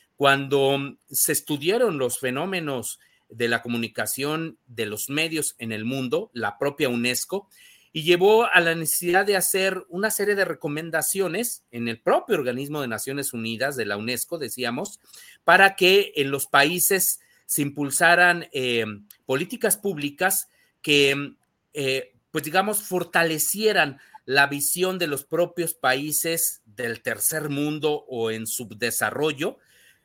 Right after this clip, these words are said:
eh, para, eh, confrontar,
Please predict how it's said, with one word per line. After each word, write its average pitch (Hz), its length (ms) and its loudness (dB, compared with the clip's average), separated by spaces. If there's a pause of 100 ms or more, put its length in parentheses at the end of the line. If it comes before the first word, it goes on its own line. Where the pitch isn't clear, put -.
(120)
eh, 139 280 0
para, 202 540 8
eh, 135 300 -2
confrontar, 143 1040 0